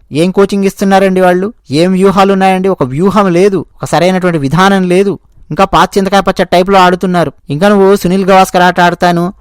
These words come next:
నైన్టీన్ ఎయిటీస్, నైన్టీన్ నైన్టీస్ ఆ టెస్ట్ మ్యాచ్ టైప్‌లో నేను ఆడతాను ఓడిఐ మ్యాచ్ని అని అంటే కుదరదు ఇప్పుడు. ఎందుకంటే ప్రత్యర్థి జట్లు చాలా చాలా ముందుకు వెళ్ళిపోతున్నాయి. ఇక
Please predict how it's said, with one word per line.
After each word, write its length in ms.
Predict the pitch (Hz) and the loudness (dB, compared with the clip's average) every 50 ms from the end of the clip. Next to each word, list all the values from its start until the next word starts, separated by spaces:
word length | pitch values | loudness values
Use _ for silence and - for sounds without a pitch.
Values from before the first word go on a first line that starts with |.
| _ - | _ -4
నైన్టీన్ 320 | 135 147 170 175 196 190 | -2 -2 0 0 0 0
ఎయిటీస్, 420 | 180 175 175 180 196 196 180 - 185 | 0 0 -2 -2 -2 -4 -4 -4 -4
నైన్టీన్ 380 | 180 175 170 175 175 190 180 | -4 -4 -4 -4 -4 -4 -2
నైన్టీస్ 640 | 175 165 170 180 175 196 196 180 - 180 180 185 190 185 _ _ - - - - - _ _ _ - 156 | -2 -2 -2 -2 -2 -2 -2 -2 -2 -4 -4 -4 -6 -8 _ _ -18 -18 -18 -18 -20 _ _ _ -6 -6
ఆ 40 | 147 147 _ - | -6 -6 _ -4
టెస్ట్ 180 | 170 160 - - 185 | -4 -4 -2 -2 -2
మ్యాచ్ 160 | 196 196 - - - | -2 -2 -2 0 0
టైప్‌లో 260 | 180 185 180 190 190 180 | 0 0 0 0 0 0
నేను 120 | 180 175 165 165 | 0 0 0 0
ఆడతాను 360 | 165 175 - 180 175 170 170 170 180 190 190 - - 156 | 0 0 0 -2 -2 -2 -2 -4 -6 -8 -8 -4 -2 0
ఓడిఐ 260 | 180 180 190 180 180 175 170 | 2 2 2 2 0 0 0
మ్యాచ్ని 280 | 165 170 - 175 170 170 | -2 -2 -2 -4 -4 -4
అని 80 | 160 160 | -4 -4
అంటే 100 | 160 175 - | -6 -6 -4
కుదరదు 320 | - 151 165 190 226 226 226 208 | -4 -2 0 0 0 0 -2 -4
ఇప్పుడు. 200 | 190 208 180 139 98 - _ _ - 107 | -4 -2 -4 -4 -4 -6 _ _ -10 -8
ఎందుకంటే 260 | 135 160 190 190 208 - | -6 -4 -4 -4 -4 -4
ప్రత్యర్థి 400 | 151 139 - - 214 220 214 202 190 202 | -6 -4 -2 0 -2 0 -2 -2 -2 -4
జట్లు 200 | 208 - 220 190 - | -2 -2 -4 -2 0
చాలా 180 | 156 160 196 214 214 | 0 0 2 0 0
చాలా 140 | 226 208 214 208 | 2 2 2 2
ముందుకు 200 | 196 196 202 202 208 | 0 0 -2 0 0
వెళ్ళిపోతున్నాయి. 520 | 196 214 220 247 233 240 233 220 180 131 - _ _ - 185 | 0 0 2 0 0 0 -2 -4 -4 -6 -10 _ _ -10 -4
ఇక 80 | 175 | -2